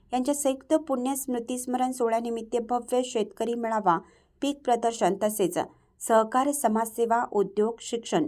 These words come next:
शेती इत्यादी क्षेत्रातील गुणवंत व्यक्तींचा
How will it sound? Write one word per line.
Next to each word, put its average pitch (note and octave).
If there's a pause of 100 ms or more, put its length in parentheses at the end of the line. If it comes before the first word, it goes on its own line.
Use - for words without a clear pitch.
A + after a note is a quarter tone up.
शेती A3 (300)
इत्यादी C#4+
क्षेत्रातील B3+
गुणवंत B3
व्यक्तींचा A3